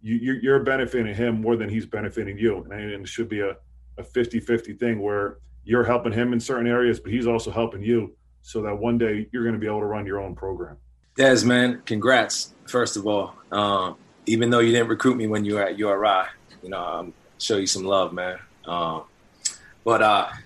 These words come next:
Speaker 2: so it's funny. So my best friend in this world is black, right? We grew up together. Um, and so we've had, you know, we always talk about this stuff. And he, he's, he's a huge advocate, and,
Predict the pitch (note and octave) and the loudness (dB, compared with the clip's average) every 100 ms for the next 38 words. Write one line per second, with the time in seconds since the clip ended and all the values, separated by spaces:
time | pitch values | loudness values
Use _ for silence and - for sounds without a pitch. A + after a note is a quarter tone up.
0 | - - C#3 C3 - C#3+ C3 A2+ - - | -10 0 4 6 4 4 4 2 0 0
1 | B2 B2+ B2 C3+ - C3 B2+ A#2 G#2 G#2 | 2 0 4 4 4 4 2 0 -2 2
2 | A2+ G2+ F2+ - G#2 F2 - G2+ F2+ F#2+ | 4 2 -2 -2 0 0 -2 -4 -4 0
3 | A2+ A#2 - G2+ A2 A2+ G2+ - _ F#2+ | 4 4 2 0 2 2 -2 -8 _ -2
4 | G2 F2+ F2 E2+ E2 - _ - - - | 0 2 0 -2 -6 -14 _ -12 -4 2
5 | G#2+ A2 A#2 G#2 F#2+ - _ - G2 E2+ | 4 4 2 2 0 -4 _ -12 -8 -8
6 | - B2+ C3 A#2+ F#2+ A#2 G2 F#2+ F#2 - | 0 6 8 8 6 2 0 -2 -4 -2
7 | E2+ - E2+ - - A#2 A#2 A#2+ C3 A#2 | -4 -2 -4 -6 -6 -4 -2 2 4 4
8 | - - - - - B2 A#2+ G#2 G2 E2+ | 0 -6 -12 -20 -2 2 2 2 2 0
9 | - _ _ - A#2+ G#2+ G#2 G#2 G2 F2+ | -4 _ _ -4 -2 2 4 4 2 -2
10 | G#2 F#2 - F2 D#2 | -2 -4 -4 -8 -8